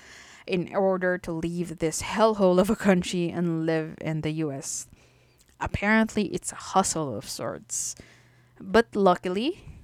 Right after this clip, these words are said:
I've dispelled such notions by being myself. Still, it sucks that such deception exists in the first place. Early in my relationship,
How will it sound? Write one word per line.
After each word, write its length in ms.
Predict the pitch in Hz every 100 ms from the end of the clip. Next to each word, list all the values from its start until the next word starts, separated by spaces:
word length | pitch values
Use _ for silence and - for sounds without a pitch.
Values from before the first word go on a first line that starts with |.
| - -
I've 360 | 175 165 165 -
dispelled 580 | 180 - 190 170 165 -
such 360 | - 269 -
notions 680 | 214 170 147 - 147 - -
by 280 | - 135 -
being 300 | - 135 156
myself. 480 | 147 - - - - _ _ - - _ _ _ _
Still, 500 | - - 262 202 339 - - - _ -
it 160 | 208
sucks 800 | - - - - 254 - - -
that 300 | 214 196 175
such 440 | - - 120 - -
deception 680 | 185 - 113 - 170 165 104
exists 600 | 190 240 240 - - 247
in 100 | 233
the 80 |
first 280 | 254 349 -
place. 540 | - - - - - - _ _ _ _ _ _ _ _ _ _ _ _ _ _
Early 320 | 226 285 277
in 100 | 247
my 140 | 214 180
relationship, 680 | 185 175 160 - 175 165